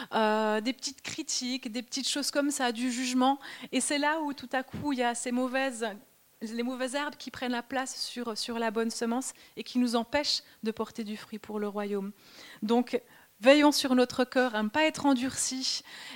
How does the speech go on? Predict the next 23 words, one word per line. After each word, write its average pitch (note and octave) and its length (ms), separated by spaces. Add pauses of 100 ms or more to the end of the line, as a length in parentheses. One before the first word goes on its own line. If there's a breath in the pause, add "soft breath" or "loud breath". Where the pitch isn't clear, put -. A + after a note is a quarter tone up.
et A#3 360
à A3+ 100
s'approfondir C4+ 760
dans B3 100
la B3 120
parole A#3+ 480 (340 loud breath)
et A#3 100
aussi C4 480
à A3+ 100
ne A3+ 100
pas B3+ 180
se - 120
préoccuper B3 580
des A#3 140
choses A3+ 400 (300 loud breath)
qui - 120
ne A#3 60
sont B3 140
pas A#3 240
si - 380
importantes G#3 540
que - 140
ça. G3+ 260